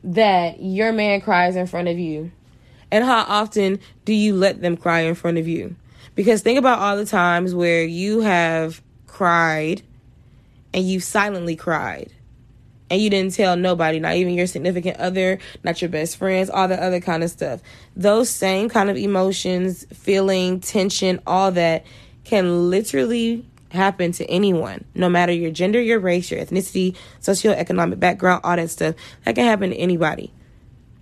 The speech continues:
And how often is it that we really see a man cry?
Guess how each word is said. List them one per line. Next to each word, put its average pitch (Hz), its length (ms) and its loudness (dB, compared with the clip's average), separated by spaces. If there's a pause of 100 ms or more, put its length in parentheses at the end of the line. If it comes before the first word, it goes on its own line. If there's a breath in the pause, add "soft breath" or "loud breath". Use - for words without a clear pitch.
(1400)
And 202 500 0 (280 soft breath)
how 220 380 2
often 214 420 2
is 180 260 -2
it 175 280 -2 (300 soft breath)
that 190 220 2
we 208 160 0
really 233 420 2
see 196 240 -2
a 190 80 2
man 165 340 0
cry? 269 580 -2